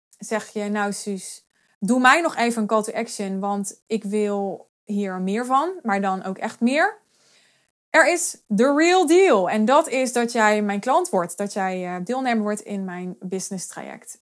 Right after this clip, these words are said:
En als je daar meer over wil lezen en je call wil boeken om te bespreken of dat jij daar een, eh,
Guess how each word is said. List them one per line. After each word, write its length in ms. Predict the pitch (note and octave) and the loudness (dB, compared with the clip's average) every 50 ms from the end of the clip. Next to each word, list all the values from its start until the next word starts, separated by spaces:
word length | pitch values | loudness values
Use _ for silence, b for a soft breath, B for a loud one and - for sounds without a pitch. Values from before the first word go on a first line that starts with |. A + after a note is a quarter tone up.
| _ _ | _ _
En 100 | - G3+ | -10 -8
als 100 | G#3 G3 | -8 -8
je 60 | - | -6
daar 140 | G#3 G3 G3 | -6 -2 -2
meer 200 | G3+ A3 C4 - | 0 0 0 0
over 220 | A3 A#3 A3+ A3+ | -2 -2 0 0
wil 200 | G#3 G#3 G#3 G#3 | 0 0 0 0
lezen 460 | G3+ G3+ G#3 A#3 C4 A#3 - A#3 - - | 2 2 2 2 0 0 -4 -6 -6 -6
en 300 | - G3+ G3 G3 G3 - | -8 -6 -4 -4 -6 -4
je 220 | F#3+ F#3+ F#3 F3+ | -6 -8 -8 -6
call 280 | _ - A3+ C4 D#4+ E4 | _ 2 4 4 4 4
wil 180 | D4+ D4+ C#4+ A#3 | 2 2 0 2
boeken 280 | A3 B3 A#3+ A#3+ A3+ | 2 0 2 0 0
om 100 | - G#3 | -2 0
te 100 | F#3+ - | -4 -4
bespreken 560 | F#3 G3 - - - G#3+ G#3 G#3 G#3 G3+ G3 | -6 -6 -8 -6 -2 0 0 0 0 -2 -4
of 140 | - G3+ - | -8 -8 -6
dat 180 | - G#3 G3+ G3 | -6 -8 -8 -6
jij 160 | G3+ F#3+ F#3+ | -6 -6 -4
daar 280 | F#3+ F#3 F#3 - - - | -4 -4 -6 -6 -8 -10
een, 220 | F#3 F#3 F#3 F3+ | -10 -10 -8 -10
eh, 260 | F3+ F3 F3+ F3 F3 | -10 -10 -12 -12 -14